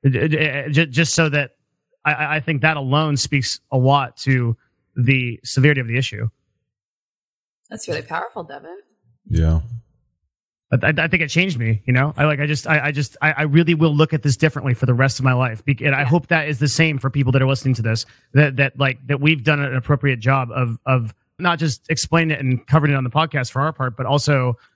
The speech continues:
Speaker 1: um, the, the, the sh-, all these threads and all, like, m-, if you wanna make it worse something, remember it and, and be that little bit of change in people's lives when this comes up and there's something you can do to prevent it.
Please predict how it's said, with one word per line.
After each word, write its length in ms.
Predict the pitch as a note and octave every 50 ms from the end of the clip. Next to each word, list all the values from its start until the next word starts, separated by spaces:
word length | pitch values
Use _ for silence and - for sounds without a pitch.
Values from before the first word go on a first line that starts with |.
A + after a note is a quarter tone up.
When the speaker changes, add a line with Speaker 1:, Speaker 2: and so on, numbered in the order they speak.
| _ _ -
Speaker 1:
um, 540 | D3 D3+ D3 C#3 C3 B2+ B2 B2 A#2 A#2 A#2 _ _ _ _ _ _ _ _ -
the, 260 | D3+ B2 A2+ E3 D#3
the, 140 | C#3+ D#3 D#3
the 140 | C#3 D#3 D3
sh-, 160 | - - - - -
all 180 | D3+ D#3+ F#3 F#3
these 200 | E3+ G3 D#3+ -
threads 300 | - F#3 G3 F3+ D3 B2
and 100 | C3 A2+
all, 100 | B2+ D3
like, 140 | D3+ C#3 - _ -
m-, 140 | D3+ - - -
if 160 | E3 D3+ -
you 100 | D#3 D#3+
wanna 180 | E3 F#3+ F#3 D#3+
make 200 | D#3 E3 E3 D#3+
it 120 | D#3 A#2+
worse 260 | A2+ B2 C3+ E3+ D#3+
something, 500 | - - A#2 A2 - - - - C3 B2+ - _ _ _ _ _ _ -
remember 540 | C3+ B2 C3+ C3 C3 D3+ F3 E3+ B2+ A2+ G#2
it 140 | F2 - _ _ _ _ _ _ _ -
and, 300 | C#3+ C#3+ C#3 C3+ C3+ - _ _ _ -
and 300 | C#3 C3+ C3 B2+ A#2+ - _ _ _ _ _ C3+ C#3 A#2+
be 140 | - D#3+ D#3+
that 220 | D#3 D3+ A#2+ C3+
little 180 | C#3 D3+ D3+ C#3+
bit 140 | B2+ D3+ C#3
of 100 | C3 A2+
change 400 | - - D3+ D3+ D3 C#3+ A2+ B2+
in 240 | B2+ B2 A#2+ A#2 - _ _
people's 340 | - C#3 B2+ C3 C3 G#2+ G#2+
lives 380 | B2 C3 C#3 C3+ B2 G#2 G#2
when 360 | A2+ A#2+ A#2+ A#2 A2+ A2+ A2 - _ _ _ _ _ _ _ -
this 160 | C#3 C3+ -
comes 220 | - C#3+ C#3 B2+ C3
up 160 | C#3+ B2+ -
and 100 | B2+ B2
there's 100 | B2 -
something 200 | - B2 A#2+ B2+
you 80 | B2+ A#2+
can 100 | B2+ A#2+
do 100 | B2 B2
to 60 | A2+
prevent 280 | A#2 A#2+ A#2+ C3 A#2+
it. 60 | A2+